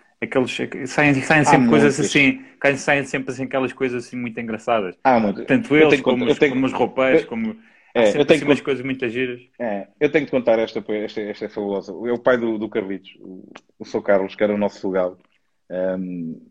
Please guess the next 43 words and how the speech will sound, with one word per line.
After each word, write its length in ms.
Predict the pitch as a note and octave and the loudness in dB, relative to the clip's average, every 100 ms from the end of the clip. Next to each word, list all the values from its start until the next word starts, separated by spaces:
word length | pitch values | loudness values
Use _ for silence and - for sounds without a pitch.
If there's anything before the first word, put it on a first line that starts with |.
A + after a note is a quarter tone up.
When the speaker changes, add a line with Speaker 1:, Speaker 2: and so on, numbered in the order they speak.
| _ - | _ -2
Speaker 2:
uma 140 | A#2+ | 0
pessoa 180 | - A#2+ | 2 2
fantástica, 540 | A#2+ G2+ F#2 - G2 | 2 0 -2 -4 -8
incrível. 340 | F#2 A2 G#2 G#2 | -4 0 2 4
Ainda 160 | G#2+ | 2
há 20 | |
pouco 220 | G#2+ G2+ - | 0 -2 -4
tempo 140 | G#2+ | -2
tive 140 | G#2+ | 0
a 20 | G2+ | -2
oportunidade 340 | - G#2+ G2+ | -2 -4 -2
de 60 | G2+ | -2
jantar 220 | F#2 F#2 | -2 -2
com 160 | - G2+ | -2 -4
eles 200 | F#2+ - - _ _ | -4 -8 -20 _ _
e 340 | G2 G2 F#2+ G2 | -4 0 0 2
gosto 300 | G2+ G#2+ - | 2 2 0
muito 160 | G2+ F2 | -4 0
deles. 320 | G2+ G2 - _ _ _ - | 0 0 -4 _ _ _ -4
E 60 | A#2 | 0
então 120 | C3+ | 2
vamos 240 | B2+ C3 | 4 4
a 40 | C3+ | 2
um 100 | C3 | 0
torneio 340 | B2+ B2 B2 | 2 4 4
em 60 | B2 | 2
Vilonga. 380 | B2+ B2 G2+ G2 | 0 0 -2 -8
Portanto, 400 | - G2 F#2 F#2 | -10 -12 -10 -10
o 180 | G2+ G2 | -10 0
Vilonga 300 | A#2+ C3 C3 | 2 2 2
era 180 | F#2+ A2+ | 2 2
muito 240 | A#2+ C3 | 2 0
forte 240 | - B2 A#2+ | 2 0 0
nos 100 | A2+ | -8
torneios. 460 | G#2+ G2 D#2+ - _ _ _ | -6 -6 -10 -14 _ _ _
Tinha 160 | A2 G#2 | -8 -4
dois 180 | B2 | -6
torneios 300 | - A2+ A#2 | -6 -6 -6
muito 240 | A2+ G#2+ F#2+ | -6 -12 -10
bons. 220 | F2+ - | -12 -12
O 80 | G#2 | -10
do 80 | G2+ | -6
Carnaval, 580 | G#2 G#2+ A2+ C#3+ - | -2 0 2 2 -2